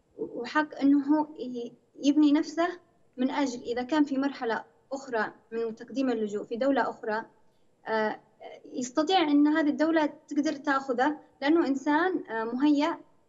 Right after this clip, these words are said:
تعليميًا وعمليًا وفكريًا. آه، أيضًا، آه، حق التدريب المهني،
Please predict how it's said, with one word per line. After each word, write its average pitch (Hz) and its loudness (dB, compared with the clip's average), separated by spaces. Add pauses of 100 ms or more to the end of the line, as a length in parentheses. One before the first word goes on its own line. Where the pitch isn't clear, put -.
(140)
تعليميًا 285 2
وعمليًا 254 0
وفكريًا. 294 -2 (540)
آه، 220 -6
أيضًا، 311 0 (120)
آه، 226 -2
حق - -6
التدريب 226 -4
المهني، 247 -2